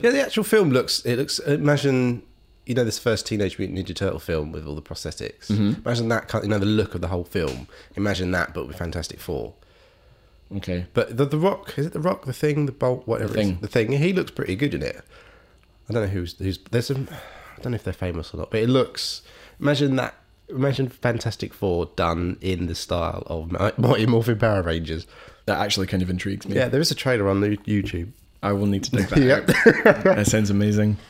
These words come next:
Speaker 2: The ones I was close to putting on, but I didn't, it's a whole kind of, like, subgenre where I still believe they haven't made a good crossover, and it's the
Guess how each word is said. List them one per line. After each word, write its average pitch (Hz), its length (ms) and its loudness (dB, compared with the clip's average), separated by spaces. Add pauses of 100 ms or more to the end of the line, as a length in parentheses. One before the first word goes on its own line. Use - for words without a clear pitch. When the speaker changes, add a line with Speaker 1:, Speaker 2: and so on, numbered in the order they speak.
(180)
Speaker 2:
The 127 120 2
ones 147 260 4
I 110 420 4 (640)
was 110 160 0
close 117 220 0
to - 60 -16
putting 98 220 0
on, 101 160 2
but 95 80 -2
I 92 60 -4
didn't, 95 400 0 (320)
it's - 240 -4
a 98 80 -2
whole 110 180 0
kind 117 180 -2
of, 104 60 0
like, 110 140 2
subgenre 101 640 2
where 98 360 0 (400)
I 104 120 4
still - 180 0
believe 98 300 0
they 98 60 0
haven't 95 360 -2
made 92 160 2
a 95 60 0
good 90 300 -2 (220)
crossover, 98 600 0 (320)
and 98 160 2
it's - 300 -4 (400)
the 98 600 2